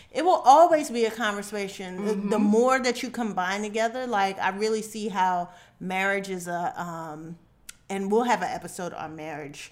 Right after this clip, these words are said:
Speaker 2: Of
Speaker 1: one of these
Speaker 2: course.
Speaker 1: days too, with someone who's actually married. But, <laughs> um, you know, just, um, just combining your livelihood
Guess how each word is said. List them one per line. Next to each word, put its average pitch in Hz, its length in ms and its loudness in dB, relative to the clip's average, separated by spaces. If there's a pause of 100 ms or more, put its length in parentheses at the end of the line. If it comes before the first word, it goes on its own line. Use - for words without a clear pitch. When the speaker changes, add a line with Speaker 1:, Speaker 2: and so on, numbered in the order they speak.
(120)
Speaker 2:
Of - 180 -10
Speaker 1:
one 180 160 -4
of 170 80 -4
these 175 180 -6
Speaker 2:
course. - 40 -16
Speaker 1:
days 175 320 -10
too, 196 180 -4
with 175 240 -8
someone 190 320 -4
who's 185 220 -6
actually 170 500 -8
married. 165 480 -10 (300)
But, - 480 8
<laughs> - 0 -
um, 226 380 8 (280)
you 226 180 0
know, 202 220 4
just, 208 260 -6
um, 190 260 -4 (180)
just 208 540 -6 (220)
combining 190 1000 -4 (500)
your 202 220 -2
livelihood 190 1160 -4